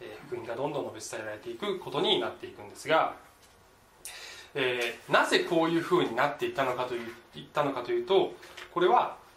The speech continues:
えー、彼らが迫害にあったから、こういう展開になっていったんです。で、その迫害が引き金になって、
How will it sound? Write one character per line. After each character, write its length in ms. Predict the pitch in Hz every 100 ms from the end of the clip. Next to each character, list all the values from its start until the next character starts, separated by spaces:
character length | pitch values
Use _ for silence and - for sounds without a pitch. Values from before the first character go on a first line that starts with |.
| _ _ 127
え 260 | 117 113
ー、 60 | -
彼 180 | - 127
ら 120 | 123
が 100 | 117 - -
迫 160 | - 214
害 260 | 202 202 208
に 260 | 240 - -
あ 80 | 143
っ 60 | -
た 120 | 156
か 120 | 233
ら、 380 | 254 - - - _ - - - - -
こ 200 | 127 120
う 40 |
い 140 | 120
う 40 | 113
展 240 | - 113
開 180 | 110 113
に 100 | 143
な 80 | -
っ 80 | -
て 80 |
い 60 | -
っ 20 |
た 120 | - 95
ん 100 | 90
で 60 |
す。 180 | - - - _ _ - - - - - - -
で、 100 | 180
そ 120 | -
の 140 | 185 180
迫 200 | - 254
害 180 | 262
が 80 | 254
引 60 | 247
き 140 | - 233
金 220 | 240 233
に 100 | 233
な 140 | 226
っ 240 | 226 - -
て、 320 | 220 196 -